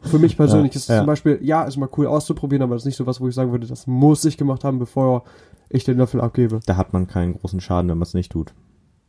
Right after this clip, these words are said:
Speaker 1: Ja.
Speaker 2: Sag ich mal so.
Speaker 1: Na gut, wenn
Speaker 2: Ab-
Speaker 1: du Fallschirm springst zum Beispiel, es gibt ja verschiedene Sachen, dann ist
Speaker 2: Ja,
Speaker 1: das auch
Speaker 2: klar,
Speaker 1: so.
Speaker 2: klar.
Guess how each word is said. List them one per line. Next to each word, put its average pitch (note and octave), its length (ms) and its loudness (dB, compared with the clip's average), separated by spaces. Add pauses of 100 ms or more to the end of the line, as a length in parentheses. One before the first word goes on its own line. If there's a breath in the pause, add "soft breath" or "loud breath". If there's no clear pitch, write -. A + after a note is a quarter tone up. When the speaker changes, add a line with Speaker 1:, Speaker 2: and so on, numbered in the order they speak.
(180)
Speaker 1:
Ja. A#2 240 -4
Speaker 2:
Sag F2+ 160 -6
ich E2+ 80 -4
mal E2 100 -6
so. E2 200 -8
Speaker 1:
Na C#3 160 6
gut, B2+ 260 2
wenn C3+ 80 6
Speaker 2:
Ab- C3+ 60 4
Speaker 1:
du B2+ 40 2
Fallschirm D#3+ 380 0
springst F3 420 -2
zum F3 140 -2
Beispiel, E3 400 0
es C#3 120 -4
gibt D3+ 120 -4
ja C#3+ 80 0
verschiedene D3 340 0
Sachen, B2 240 -2
dann A#2+ 120 -2
ist F2+ 80 2
Speaker 2:
Ja, F#2 180 4
Speaker 1:
das D3 80 -2
auch - 40 -16
Speaker 2:
klar, F2 220 0 (100)
Speaker 1:
so. - 60 -20
Speaker 2:
klar. F2 180 -4